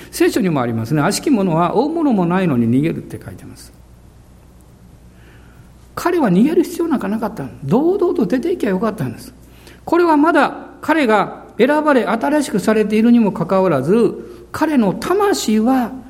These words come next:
まだリニューアルされていなかった、完全には。私たちもそうですよ。毎日の生活で救われていて、主に従っていても、不安も問題も恐れもやってくるでしょう。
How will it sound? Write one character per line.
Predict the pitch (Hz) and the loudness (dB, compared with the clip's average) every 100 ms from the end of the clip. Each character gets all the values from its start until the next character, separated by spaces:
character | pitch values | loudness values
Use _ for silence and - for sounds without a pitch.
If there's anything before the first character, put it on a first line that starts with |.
| - 151 | -8 0
ま | 220 | 0
だ | 220 123 | 0 -2
リ | 131 139 196 | -2 4 6
ニ | 254 | 6
ュ | 262 | 4
ー | |
ア | 165 | -4
ル | - | -8
さ | 165 | -10
れ | 160 | -10
て | 160 | -4
い | 175 | -2
な | 233 | -2
か | 233 | -6
っ | - | -16
た、 | - - | -18 -6
完 | 151 | -4
全 | 123 113 | -2 -4
に | 101 | -10
は。 | - - - - - - - - - - - - - - - | -16 -20 -20 -20 -20 -20 -20 -20 -20 -20 -20 -20 -20 -12 -2
私 | 240 285 | 0 0
た | 262 | 0
ち | 208 | 0
も | 190 | 0
そ | 147 233 | 0 -2
う | 202 | 0
で | 170 | -2
す | 147 | -6
よ。 | 139 - - | -10 -12 -2
毎 | 185 226 | 2 2
日 | 226 | 2
の | 226 202 | 2 2
生 | 226 226 | 2 2
活 | 214 208 | 0 0
で | 190 | -2
救 | - 240 | 0 0
わ | 240 | 0
れ | 233 | 0
て | 226 | -2
い | - | -2
て、 | 196 | 0
主 | 247 | 2
に | 233 | 2
従 | 233 226 | 2 0
っ | 226 | 0
て | 226 | -2
い | 226 | -4
て | 226 | 0
も、 | 226 240 233 - | 2 0 -2 -8
不 | - | -2
安 | 208 202 | 0 0
も | 185 | -2
問 | 135 170 196 | 0 2 2
題 | 202 196 | 2 2
も | 160 | 0
恐 | 160 208 | 0 0
れ | |
も | 190 | 0
や | 175 | 0
っ | 196 | -2
て | 247 | -2
く | 277 | 0
る | 233 | 0
で | - | -2
し | |
ょ | |
う。 | - | -8